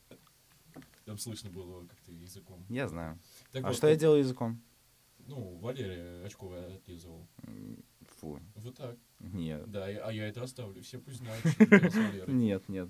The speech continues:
Speaker 1: Тебя ещё и посадят, потому что он... а, не, ему восемнадцать.
Speaker 2: В целом, дебил, бля.
Speaker 1: <laughs>
Speaker 2: М.
Speaker 1: Короче, а, так вот, про Олимпиады.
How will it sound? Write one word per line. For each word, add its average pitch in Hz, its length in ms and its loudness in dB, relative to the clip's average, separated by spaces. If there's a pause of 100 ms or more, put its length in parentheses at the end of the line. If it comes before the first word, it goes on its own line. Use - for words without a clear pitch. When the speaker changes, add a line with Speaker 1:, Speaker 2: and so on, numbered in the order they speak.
Speaker 1:
Тебя 135 120 -6
ещё 135 140 -6
и 135 60 -6
посадят, 147 340 2
потому 131 120 -8
что 127 180 -2
он... 113 120 -2 (100)
а, 131 140 4
не, 123 100 6
ему 117 180 -2
восемнадцать. 117 440 -4
Speaker 2:
В - 60 -10
целом, 107 340 6
дебил, 107 280 4
бля. 87 180 0
Speaker 1:
<laughs> 165 1600 -4
Speaker 2:
М. 110 260 -8 (720)
Speaker 1:
Короче, - 500 0 (200)
а, 110 500 0 (160)
так 127 120 -6
вот, 135 140 -4
про 117 120 -4
Олимпиады. 143 540 -2